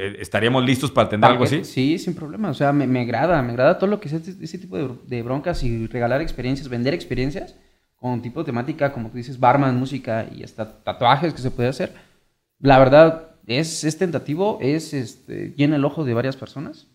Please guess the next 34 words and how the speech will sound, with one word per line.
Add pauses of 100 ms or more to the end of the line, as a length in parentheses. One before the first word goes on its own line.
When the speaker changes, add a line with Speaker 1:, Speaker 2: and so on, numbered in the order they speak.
(120)
Speaker 2:
La
verdad,
sí,
me
agrada, (180)
me
agrada
bastante. (240)
Speaker 1:
Está
chingón. (240)
Speaker 2:
Sí,
está
chingón. (380)
Speaker 1:
Oye,
y
la
otra
parte
que
me,
que
me
gusta, (840)
me,
hay,
hay, (280)
cuando
empezaste
a
platicar
la
anécdota, (1600)
me
encantó